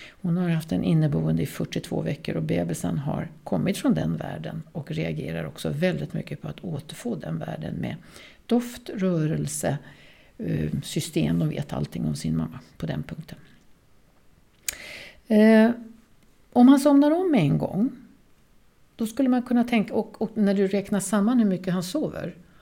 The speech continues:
och du kommer upp över tolv timmar, så har han ju egentligen inte ett problem. Och då tycker jag inte att du ska bekymra dig, även om du kan ta upp det vid ett B V C-möte och be-, kanske be-, få prata med B V C-läkaren. Sätta upp ett möte för det,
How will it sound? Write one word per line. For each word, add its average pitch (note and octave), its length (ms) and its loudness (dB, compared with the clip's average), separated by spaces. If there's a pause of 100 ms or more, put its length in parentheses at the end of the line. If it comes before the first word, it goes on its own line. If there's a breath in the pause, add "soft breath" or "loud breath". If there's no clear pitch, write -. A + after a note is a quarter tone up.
(340 soft breath)
och F#3 80 -4
du F#3 80 0
kommer F#3+ 260 2
upp C4 200 0
över D3+ 180 0
tolv D3+ 220 -4
timmar, - 480 -8 (360)
så - 240 -4
har F#3+ 240 -2
han G3+ 200 0
ju G3+ 120 -2
egentligen D3+ 540 -2
inte - 260 -8
ett - 80 -14
problem. - 560 -6 (1040 loud breath)
Och G#3 120 0
då G#3 100 4
tycker G3+ 280 -2
jag F#3 40 4
inte F3 180 0
att C#3 40 -8
du - 60 -12
ska - 140 -4
bekymra E3 640 2
dig, D3 160 -2
även D#3 220 0
om D#3 60 0
du D#3 60 -2
kan D#3 160 -2
ta - 120 -6
upp - 300 -8
det B2 100 -4
vid B2 120 -8
ett C3+ 160 -10
B - 100 -6
V B2 80 -8
C-möte - 720 -8 (380)
och D3+ 320 -6
be-, G3+ 200 -8
kanske C#3+ 220 -4
be-, D3+ 100 -8
få - 120 -12
prata - 400 -4
med F#3+ 400 -2 (100)
B E3 200 -4
V D#3+ 80 -2
C-läkaren. - 640 -8 (520 loud breath)
Sätta - 260 -4
upp C#3+ 60 -8
ett D#3 80 -10
möte D#3 280 -4
för - 120 -12
det, E3+ 220 -8